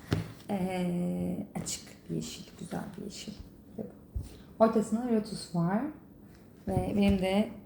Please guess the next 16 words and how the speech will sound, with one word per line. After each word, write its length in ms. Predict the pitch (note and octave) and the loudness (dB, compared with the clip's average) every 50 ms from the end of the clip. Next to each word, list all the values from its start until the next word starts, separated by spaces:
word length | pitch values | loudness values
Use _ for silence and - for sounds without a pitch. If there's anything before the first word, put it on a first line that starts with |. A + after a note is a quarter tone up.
| - - - - | -18 -18 -10 -6
kalbimde, 760 | F#3 F#3 F3+ F3+ F3 D#3+ E3+ F3+ F3 F3 F3+ F#3 G3+ G3+ A3+ E3+ | -2 2 2 2 2 4 4 4 4 4 4 4 2 0 0 2
buramda 320 | F3 F3 E3+ E3+ F3 F#3 | 2 4 4 4 2 2
bir 120 | F#3 F3 | 2 2
lotus 360 | E3 F3 F3+ - E3+ E3 - - | 2 2 2 -2 -6 -6 0 2
dövmesi 480 | F3+ E3+ E3 D#3+ D#3+ D#3+ - - E3+ | 4 6 6 4 4 2 -2 -2 0
var. 220 | E3 E3 E3 F3 G#3 B3+ C4 - - - - - - - - - - - - - - - - - - - - - - - - - - | 2 4 4 2 2 -2 -6 -10 -14 -18 -20 -18 -18 -18 -20 -20 -20 -20 -20 -20 -20 -20 -4 -2 2 2 2 2 2 -4 -12 -14 -14
İşte 260 | - - - A#3+ A#3 A#3 - - - | -14 -12 -8 -8 -8 -8 -8 -6 -4
böyle. 280 | A3+ A3+ A3+ A3+ A3+ G#3+ - - - - - - - - G#3+ | -2 -2 -2 -2 -4 -6 -8 -12 -16 -16 -16 -16 -12 -8 -6
<laughs> 760 | G#3+ A3+ C#4 C#4+ - - - - - - G#3 - - - - | -2 0 0 0 -2 -4 -8 -12 -14 -14 -14 -14 -14 -4 -2
Öpüyorum 500 | G#3 G#3 - - A#3+ A3+ A3+ A3 A3 G#3 - | -2 0 2 2 2 2 4 4 2 2 2
sizi. 280 | - F#3 G3 F#3 F#3+ F#3+ F#3+ F#3+ - - - - - - - - - | 2 2 4 2 2 0 -4 -8 -8 -8 -10 -12 -12 -16 -20 -10 -6
Bye 120 | - A#3 G#3 | -2 0 2
bye. 140 | A3 G#3+ A3 - - - - - - - - - | 2 2 0 -2 -6 -12 -16 -16 -16 -18 -16 -4
Şey, 200 | - C4+ B3+ C4 | 2 2 4 6
şey, 140 | C#4 C#4 | 6 4
şey. 300 | A#3+ - - C#4 G#3+ - | 6 6 6 4 4 2